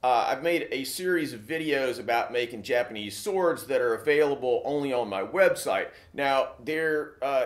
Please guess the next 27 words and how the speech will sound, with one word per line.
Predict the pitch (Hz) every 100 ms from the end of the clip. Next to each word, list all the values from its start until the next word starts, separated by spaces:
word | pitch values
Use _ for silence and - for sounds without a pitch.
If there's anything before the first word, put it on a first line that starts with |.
| -
in | 190 156
D | 180
V | 143 139
D | 117 208 185
form, | - 151 147 135 135 131
and | 135 127 110
a |
lot | 160 214
of | 190
you |
guys, | 147 135 135 127 -
you | - 127
know, | 113 107
don't | 120 123
have | 123 120 95
D | 117
V | 104 107
D | 110 104
players | - 113 110 107
anymore. | 113 107 107 110
I've |
been | 98 104
getting | 123 107
people | - 113 104
complaining | 107 101 123 117 113
about | 110 110 107 113
that. | 104 110 -